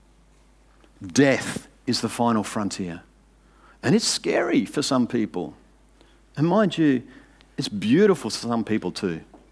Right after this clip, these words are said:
The way some people cross from this life to the next is just incredible.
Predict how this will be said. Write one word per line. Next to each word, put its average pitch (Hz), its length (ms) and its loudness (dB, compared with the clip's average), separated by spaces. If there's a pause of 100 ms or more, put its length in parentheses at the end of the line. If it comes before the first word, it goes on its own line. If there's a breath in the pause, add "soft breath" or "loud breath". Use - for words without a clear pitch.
(120)
The 123 100 2
way 151 200 4
some 143 240 0
people 123 240 -2
cross 110 260 -4
from 104 220 -2
this 127 180 -2
life 120 280 -2
to 113 100 -4
the 98 100 -2
next 101 360 -4
is 101 200 -8
just - 340 -8 (100)
incredible. 156 920 -2